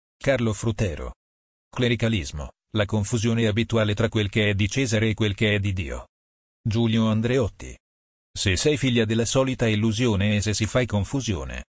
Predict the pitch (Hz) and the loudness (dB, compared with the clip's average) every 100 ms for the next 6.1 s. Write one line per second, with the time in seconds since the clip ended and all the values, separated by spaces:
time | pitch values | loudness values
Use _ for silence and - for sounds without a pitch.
0 | _ _ _ _ 113 131 147 123 107 - | _ _ _ _ 0 0 0 0 -2 -2
1 | 95 73 - 64 _ _ _ _ _ - | -4 -6 -10 -16 _ _ _ _ _ -4
2 | 123 123 113 104 113 123 131 147 117 107 | -2 2 0 2 2 2 0 0 0 0
3 | 95 92 110 110 113 113 117 110 117 110 | 0 0 -2 0 0 2 2 2 2 2
4 | 110 - 170 135 110 139 120 117 110 104 | 0 0 0 0 -2 0 0 2 2 2
5 | 95 104 92 85 85 107 101 95 71 65 | 2 0 2 0 0 0 0 -4 -4 -8